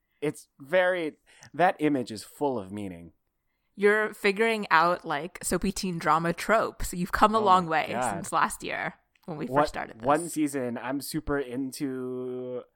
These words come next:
Speaker 1: like, wh-, what was it that it was, I, that I thought was really, really good 'cause I'd never seen it before?
Speaker 2: Uh.
Speaker 1: Like, it, it was, ah, gosh, I can't remember the storyline or, like, the plot point,
Speaker 2: <laughs>
Speaker 1: but I thought it was, like, so new and fresh,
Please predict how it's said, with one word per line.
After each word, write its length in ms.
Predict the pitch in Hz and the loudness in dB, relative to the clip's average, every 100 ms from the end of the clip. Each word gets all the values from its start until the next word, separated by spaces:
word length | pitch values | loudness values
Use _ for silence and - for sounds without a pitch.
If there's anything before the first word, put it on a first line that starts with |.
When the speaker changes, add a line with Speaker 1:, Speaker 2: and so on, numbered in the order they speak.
| _ _ - | _ _ -8
Speaker 1:
like, 180 | 131 - | -8 -4
wh-, 240 | 123 139 | -6 -2
what 160 | 143 160 | 2 2
was 140 | 170 | 2
it 100 | 196 | -2
that 140 | 196 185 | -2 -2
it 20 | |
was, 180 | 185 175 | -2 -2
I, 180 | 170 - 127 | -6 -10 -6
that 320 | 147 143 - _ _ _ | 0 2 0 _ _ _
I 120 | 135 | -4
thought 200 | 139 151 | 0 2
was 140 | 143 113 | 2 -2
really, 240 | 120 135 | -2 -2
really 260 | 127 131 127 | -2 -2 -4
good 320 | 117 123 147 | -4 -6 -6
'cause 140 | 135 | -6
I'd 160 | 120 120 | -6 -4
never 180 | 120 120 | -6 -6
seen 180 | 123 127 | -8 -8
it 80 | 143 | -10
before? 400 | - 160 175 - | -8 -8 -8 0
Speaker 2:
Uh. 720 | 175 160 151 151 151 139 151 220 - _ _ - | 2 4 4 6 6 6 4 2 -6 _ _ -2
Speaker 1:
Like, 220 | 147 139 | -2 0
it, 220 | 160 175 - | -2 -2 0
it 60 | |
was, 160 | 175 185 - _ _ _ | 0 0 -2 _ _ _
ah, 280 | 202 - - - | -10 -10 -14 -6
gosh, 280 | 131 120 - | -4 -4 -6
I 80 | 147 | -4
can't 160 | 185 202 | 0 0
remember 260 | 175 170 | 0 0
the 80 | 139 | -4
storyline 640 | - 139 135 123 110 110 | -2 2 2 2 -2 -4
or, 120 | 117 120 | -2 0
like, 200 | 113 - _ - - | -2 -6 _ -14 -6
the 80 | 127 | 2
plot 280 | - 151 | 4 4
point, 340 | - 131 107 104 - - | 2 0 -2 -6 -16 -20
Speaker 2:
<laughs> 200 | - - | -20 0
Speaker 1:
but 140 | 143 | 0
I 80 | 120 | 2
thought 240 | 147 156 160 | 4 4 6
it 40 | |
was, 120 | 135 | 2
like, 160 | 117 - | -2 0
so 300 | - 156 110 | 4 4 4
new 360 | 120 151 127 | 8 8 8
and 140 | 110 107 | 2 -4
fresh, 480 | - 151 117 - | 0 2 2 -4